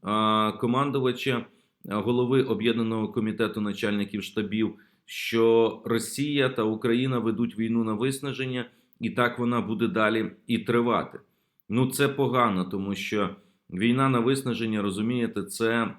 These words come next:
власне кажучи, е, ну, дуже негативна тенденція, тому що, як правило, війна затягується, вона їсть дуже багато ресурсів і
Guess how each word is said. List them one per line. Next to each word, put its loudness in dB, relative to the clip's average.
власне -2
кажучи, -4
е, -4
ну, 0
дуже 0
негативна 0
тенденція, -2
тому -4
що, -8
як -4
правило, 0
війна 0
затягується, -4
вона 2
їсть -2
дуже -2
багато -4
ресурсів -2
і -2